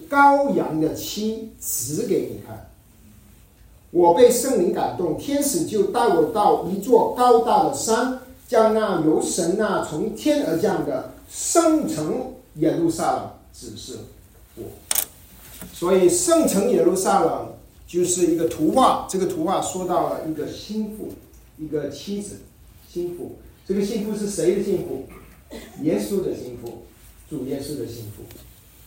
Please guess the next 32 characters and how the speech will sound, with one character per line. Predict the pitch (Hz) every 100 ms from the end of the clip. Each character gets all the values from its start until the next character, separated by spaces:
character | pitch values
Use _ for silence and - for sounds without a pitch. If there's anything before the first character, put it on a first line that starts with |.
| - -
也 | 151 143
就 | 156 156
是 | 151
我 | 131 -
们， | 92 92 - - - - - - - - -
教 | - -
会， | - - - - - - - _ - - _ - - - - -
教 | 131
会。 | 110 104 - - -
所 | - 202
以 | 214 196 247
第 | 254
二 | 226
点， | 175 - - - - - - - - - - _ - - - - - -
新 | 262 269
天 | 269 262
新 | - 254
地 | 220 190
的 | 165
核 | 160 277
心 | 302 311
启 | 302 165 139
示 | - - - - -
是 | - 226
一 |
个 | 202 202 - - - - - - _ _ -
新 | - - 226 226
城 | 143 139
耶 | 127
路 | 110 110
撒 | 117
冷， | 110